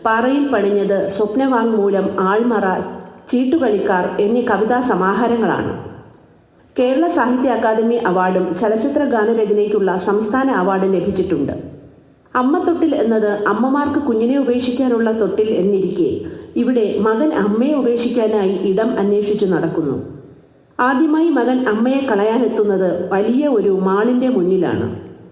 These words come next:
ഈ പെരുമാൾ എന്നും ഈ പെരുമാൾ എന്നും വ്യത്യസ്ത അർത്ഥത്തിൽ പ്രയോഗിച്ചിരിക്കുന്നത് കവിതയ്ക്ക് അനന്തമായ അർത്ഥസാധ്യത നൽകുന്നു.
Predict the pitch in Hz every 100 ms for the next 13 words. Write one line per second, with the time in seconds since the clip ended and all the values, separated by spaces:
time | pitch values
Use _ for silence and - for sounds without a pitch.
0 | - _ _ _ 262 330 311 254 269 269
1 | 277 - 202 202 190 262 302 - 330 311
2 | 302 302 233 202 202 180 202 208 269 262
3 | 311 285 - 254 240 220 196 202 220 254
4 | 254 220 196 180 160 170 - - - -
5 | 240 269 269 269 233 226 226 220 233 285
6 | 330 302 285 262 220 269 262 247 214 208
7 | 190 165 160 151 131 - -